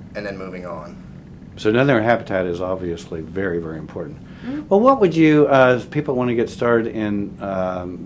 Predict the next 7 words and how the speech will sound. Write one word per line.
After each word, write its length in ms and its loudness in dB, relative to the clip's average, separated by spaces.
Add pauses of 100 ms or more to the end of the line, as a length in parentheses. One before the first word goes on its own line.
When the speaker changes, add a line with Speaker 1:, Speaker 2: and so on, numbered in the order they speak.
Speaker 2:
bird 500 0 (300)
slash 680 -6 (100)
wildlife 420 -2
photography, 500 -4
okay, 300 0
bird 260 2
photography, 680 -4